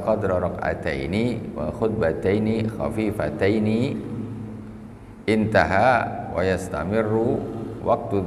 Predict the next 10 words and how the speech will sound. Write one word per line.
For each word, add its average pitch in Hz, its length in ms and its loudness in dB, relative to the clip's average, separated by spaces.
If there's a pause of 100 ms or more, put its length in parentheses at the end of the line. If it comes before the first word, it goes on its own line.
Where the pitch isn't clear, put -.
dzabhi 98 480 0
ila 87 240 4
ghurubi 98 400 2
syamsi 107 480 -2
min 85 320 -2
akhri 90 400 0
ayyamit 80 560 0
tasyrik." - 560 -8 (1500)
Masuknya 147 960 6 (240)
waktu 143 840 2